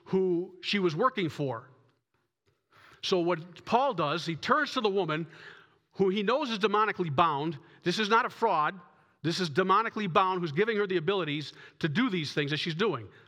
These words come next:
The demon is giving her the power to do this. So he turns around and commands the spirit to leave her. So the spirit leaves her immediately. What has just happened? The power of God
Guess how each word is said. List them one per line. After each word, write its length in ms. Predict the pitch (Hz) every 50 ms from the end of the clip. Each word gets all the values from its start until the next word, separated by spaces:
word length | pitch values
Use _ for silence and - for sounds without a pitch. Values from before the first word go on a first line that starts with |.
| _
The 80 | - 147
demon 320 | 139 160 262 269 226 190
is 100 | 165 147
giving 240 | 123 165 160 156 151
her 100 | 156 151
the 80 | 143 147
power 260 | - 160 156 147 156
to 80 | 170 180
do 160 | 220 277 226
this. 280 | 156 123 107 - - - - - - - - -
So 120 | - 175
he 60 | 156
turns 320 | 151 - - 320 311 254 226
around 360 | 220 208 196 196 196 196 185 - - - -
and 140 | - 175 170
commands 360 | - 190 180 214 277 285 233
the 60 | 226 220
spirit 360 | - - 240 233 220 202 -
to 80 | 185
leave 240 | 180 202 214 202 151
her. 260 | 127 156 127 104 101 - _ _ _ - - - - - _ _ -
So 480 | - - 202 196 185 180 180 196 185 - -
the 80 | 175
spirit 400 | 170 - - - 277 277 269 208
leaves 280 | 196 220 247 254 202 -
her 180 | - 180 170 180 -
immediately. 680 | 202 190 202 247 277 254 226 190 160 139 131 117 101 - - - - - _ _ _ _ _ _
What 320 | - 117 131 160 247 254 247
has 140 | 262 233
just 200 | 196 226 233 -
happened? 420 | - 240 233 214 - - 147 117 98 - _ - - - - -
The 100 | 156 131
power 420 | - - 185 180 190 220 233 240
of 120 | 220 196
God 380 | 175 196 196 196 196 196 202 202